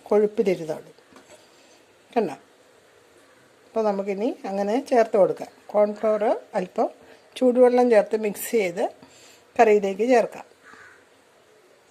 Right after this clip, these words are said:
അപ്പം നമ്മളിതിലേക്ക് കോൺഫ്ലവർ വെള്ളത്തിൽ ചാലിച്ച്, ചെറു ചൂടുവെള്ളത്തിൽ ചാലിച്ചെടുത്ത് ഇത്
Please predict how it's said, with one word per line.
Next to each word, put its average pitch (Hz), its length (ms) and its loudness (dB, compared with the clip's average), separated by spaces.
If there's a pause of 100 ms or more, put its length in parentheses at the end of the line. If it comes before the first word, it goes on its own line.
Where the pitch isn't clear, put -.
(2000)
അപ്പം 247 260 -8
നമ്മളിതിലേക്ക് 196 720 -2 (140)
കോൺഫ്ലവർ 196 580 0 (1400)
വെള്ളത്തിൽ 214 400 2 (140)
ചാലിച്ച്, 170 460 2 (140)
ചെറു 214 260 4
ചൂടുവെള്ളത്തിൽ 214 600 2 (300)
ചാലിച്ചെടുത്ത് 185 720 -2 (220)
ഇത് 202 80 -8